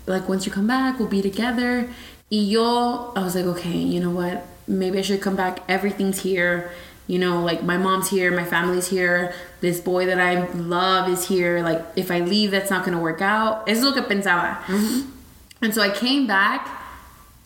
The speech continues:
Speaker 1: and within a month, two months, he, he wasn't into me. Like, he was like, "I can't do this anymore." But it gave me a reason to stay.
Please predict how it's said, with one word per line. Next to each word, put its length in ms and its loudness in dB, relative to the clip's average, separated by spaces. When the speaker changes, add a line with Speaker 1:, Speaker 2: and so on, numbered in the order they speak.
Speaker 1:
and 220 4
within 260 2
a 60 2
month, 340 2
two 120 0
months, 420 2
he, 80 0
he 340 -4
wasn't 640 0
into 300 2
me. 120 0
Like, 160 -2
he 160 4
was 140 0
like, 100 0
"I 80 0
can't 220 0
do 100 2
this 160 0
anymore." 380 0
But 140 0
it 240 -4
gave 260 2
me 160 2
a 60 2
reason 360 2
to 120 -4
stay. 480 -4